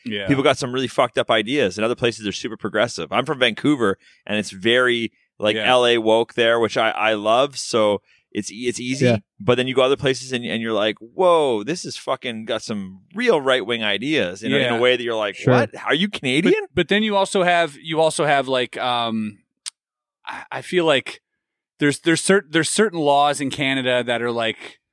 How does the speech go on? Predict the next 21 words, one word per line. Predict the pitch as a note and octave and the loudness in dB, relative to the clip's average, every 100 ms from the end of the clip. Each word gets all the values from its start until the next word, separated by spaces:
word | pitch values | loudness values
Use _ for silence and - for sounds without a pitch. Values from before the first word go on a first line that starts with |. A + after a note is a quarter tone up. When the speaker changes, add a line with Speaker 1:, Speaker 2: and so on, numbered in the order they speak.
| _ _ _ _ _ | _ _ _ _ _
Speaker 1:
just | A3+ A3+ | -2 0
a | G3+ | 0
little | D#3+ E3+ F3 F3 E3 D#3+ | 2 4 4 4 2 -2
over | C#3+ D#3 C#3+ D3 | 2 2 2 -2
the | C3 | -6
top, | - C3 C#3+ D3 | -2 0 2 0
like, | D3+ C#3 | 2 0
Speaker 2:
Mm-hmm. | E3+ | 2
Speaker 1:
with, | C3 C#3+ | -2 0
with | C3+ | -2
stuff | - D#3+ C#3 | 0 2 2
like | C#3+ C3 | 2 0
that, | - B2+ B2+ | 0 0 0
with, | C3 B2 | -2 -4
like, | B2+ | -4
just | - E3 - | -2 -2 2
being | F3+ D#3+ | 0 2
a | |
little | C#3 D3 D#3+ D3+ | 0 2 0 -2
too | - D#3+ D#3 C#3 - _ _ - | -4 -2 -2 -2 -6 _ _ -6
harsh. | B2+ C3+ C#3 - - | -2 -2 -2 -4 -6